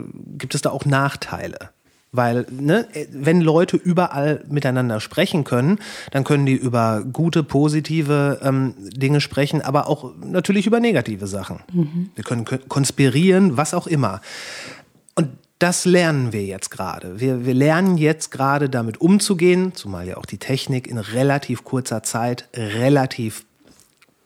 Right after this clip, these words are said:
Speaker 1: ja, powerful einfach geworden ist.
Speaker 2: Ja.
Speaker 1: Ich meine, ne, Videotelefonie, so mal eben mit dem Ding,
Speaker 2: Ja.
Speaker 1: womit man sonst seine, seine Rechnung schreibt oder was auch immer, das ist ja,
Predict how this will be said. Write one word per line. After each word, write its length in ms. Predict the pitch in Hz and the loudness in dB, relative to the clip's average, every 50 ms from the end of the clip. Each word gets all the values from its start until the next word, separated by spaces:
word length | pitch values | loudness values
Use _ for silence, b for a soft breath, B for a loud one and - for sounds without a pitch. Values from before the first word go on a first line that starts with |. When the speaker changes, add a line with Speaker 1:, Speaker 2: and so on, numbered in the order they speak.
| _ - | _ -12
Speaker 1:
ja, 280 | - 120 123 110 92 87 - _ _ - - | -6 -4 -4 -4 -4 -8 -14 _ _ -12 -6
powerful 520 | - - 175 156 - 117 - - 123 117 | 0 2 4 4 2 0 -2 -4 -4 -2
einfach 280 | 104 131 123 - 123 - | -2 -4 -4 -4 -6 -2
geworden 460 | - 135 117 123 127 131 135 135 139 | -2 -2 0 2 2 2 4 4 4
ist. 100 | - 196 190 | 4 6 6
Speaker 2:
Ja. 80 | 196 | 4
Speaker 1:
Ich 60 | 190 | 4
meine, 160 | 156 156 151 147 B B B B B B B B B - | 2 2 0 -2 B B B B B B B B B 0
ne, 120 | 143 165 170 - | 0 0 0 0
Videotelefonie, 1200 | 117 120 156 190 165 180 185 185 175 - - 160 170 165 156 - 165 156 151 156 165 170 175 - | 2 4 4 6 6 6 6 6 4 4 2 0 2 2 0 2 2 2 4 4 2 2 0 -2
so 300 | - 127 139 143 143 143 - - - _ | 0 2 2 2 2 2 -2 -10 -14 _
mal 180 | - 139 139 135 135 | -2 -2 -2 0 0
eben 360 | 151 160 175 175 185 180 151 | 2 4 4 4 4 2 2
mit 140 | 147 143 147 | 2 2 2
dem 120 | 147 143 | 2 2
Ding, 200 | 131 143 156 170 | 2 2 4 4
Speaker 2:
Ja. 120 | 220 220 214 | 4 4 4
Speaker 1:
womit 180 | 214 151 - | 4 2 2
man 140 | 151 139 135 | 0 0 2
sonst 280 | 123 143 143 151 151 - | 2 2 2 2 0 0
seine, 340 | 143 131 135 131 127 127 127 B B B B B B B B B B B | 0 0 2 2 0 0 -2 B B B B B B B B B B B
seine 260 | - 127 123 123 113 127 | -4 -2 -2 0 0 0
Rechnung 380 | 156 - - - 147 127 127 | 0 0 0 0 0 0 0
schreibt 440 | 123 - - - 120 143 131 - - | -2 -4 -2 2 2 2 2 2 0
oder 180 | 127 131 123 117 | 0 0 2 0
was 140 | 127 123 | 0 0
auch 120 | 131 127 - | -2 -2 -2
immer, 220 | 135 143 147 156 | 0 2 2 2
das 160 | 147 143 - | 2 2 -2
ist 220 | - - 165 - - | -2 -2 -4 0 0
ja, 280 | 160 151 151 147 139 | 2 2 2 0 -2